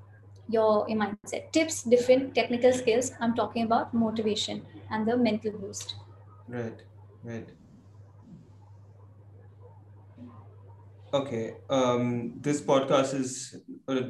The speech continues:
Speaker 2: doesn't really have any structure, so I'm just gonna ask, uh, anything at any time, and then I may get back to this topic as well.
Speaker 1: Sure, sure.
Speaker 2: Yeah, so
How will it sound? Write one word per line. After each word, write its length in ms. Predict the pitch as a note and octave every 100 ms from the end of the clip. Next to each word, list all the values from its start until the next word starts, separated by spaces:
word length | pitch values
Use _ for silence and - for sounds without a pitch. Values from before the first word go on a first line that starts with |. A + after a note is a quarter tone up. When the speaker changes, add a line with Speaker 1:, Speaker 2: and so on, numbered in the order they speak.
| A#2+
Speaker 2:
doesn't 260 | C3 B2+ C3+
really 240 | C3+ C3+
have 220 | C3 A#2+
any 160 | A#2+ A#2+
structure, 420 | A#2 A#2 A2+ -
so 180 | A2+ B2
I'm 140 | A2+
just 160 | A2+ A2+
gonna 180 | A#2+ A2+
ask, 340 | A2 A2 - -
uh, 120 | - - - -
anything 400 | A#2+ A#2+ A#2+ B2
at 140 | A2+ -
any 240 | A#2+ A2+
time, 240 | A2+ A2 A2+
and 100 | A2+
then 100 | A2+
I 80 |
may 240 | A#2 A#2+ A#2+
get 200 | A#2 A2+
back 200 | A2+ -
to 60 | A2+
this 200 | A2 -
topic 400 | F#2+ - A#2 A2+
as 120 | G#2+
well. 280 | A#2 G#2 - - _ _ _ _ _ _ _ _ _ _ _ _ _ _ _ _ _ _ _ _ _ _ _
Speaker 1:
Sure, 280 | - A#2 G#2 -
sure. 220 | A2+ G2+ - -
Speaker 2:
Yeah, 180 | B2+ A2 - -
so 720 | - D3+ D#3+ E3+ F3 -